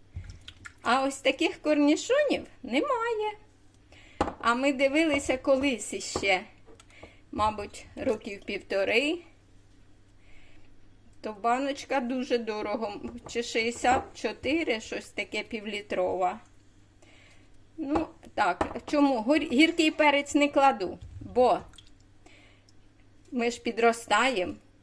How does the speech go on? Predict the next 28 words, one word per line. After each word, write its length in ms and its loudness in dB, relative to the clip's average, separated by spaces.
то, 120 -2
може, 380 -4
ми 180 -4
ж 120 -4
теж 260 4
будемо 380 -4
ці 220 -2
огірочки 720 -2
їсти. 400 -2
Так 180 0
наповнюю. 920 -2
Тут 200 -2
можна 400 -4
покласти. 960 -2
Ну, 280 -2
це 140 0
ж 120 -12
прозівала, 720 2
то 360 -2
не 180 2
дуже 340 2
корнішони, 760 2
але 280 2
оця 260 -2
баночка 560 -2
буде 300 -6
така 340 -2
корнішонна. 1000 0